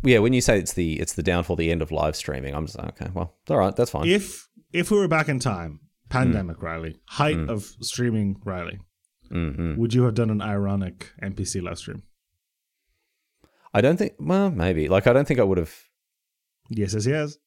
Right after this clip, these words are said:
Speaker 1: Yeah, I, maybe. I don't know. Did Twitch have the support for that?
Speaker 2: Um, it
Speaker 1: I
Speaker 2: does
Speaker 1: guess
Speaker 2: with channel points, I suppose.
Speaker 1: No, but you can't make individual things appear,
Speaker 2: Yeah.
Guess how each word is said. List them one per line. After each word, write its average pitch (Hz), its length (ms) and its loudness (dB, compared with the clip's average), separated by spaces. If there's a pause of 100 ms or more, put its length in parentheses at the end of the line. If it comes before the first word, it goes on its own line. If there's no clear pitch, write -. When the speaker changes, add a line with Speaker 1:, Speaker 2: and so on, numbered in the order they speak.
(800)
Speaker 1:
Yeah, 180 380 0
I, 113 120 2
maybe. 254 420 0
I 156 80 2
don't 180 140 0
know. 147 320 2
Did - 280 -4
Twitch - 240 -4
have 160 160 0
the 113 460 0 (380)
support - 580 -4 (100)
for - 140 -2
that? 190 300 -2 (920)
Speaker 2:
Um, 180 1300 -4 (120)
it 139 200 -2
Speaker 1:
I - 60 6
Speaker 2:
does - 40 2 (200)
Speaker 1:
guess - 40 -2
Speaker 2:
with 131 180 -4
channel 127 480 0
points, 85 680 -4
I 95 60 -6
suppose. 85 680 -8
Speaker 1:
No, 135 160 2
but 127 120 -2
you 123 100 -4
can't 147 260 -2
make 151 160 0
individual 104 560 -2
things 87 420 -6
appear, 110 400 0
Speaker 2:
Yeah. 104 220 -2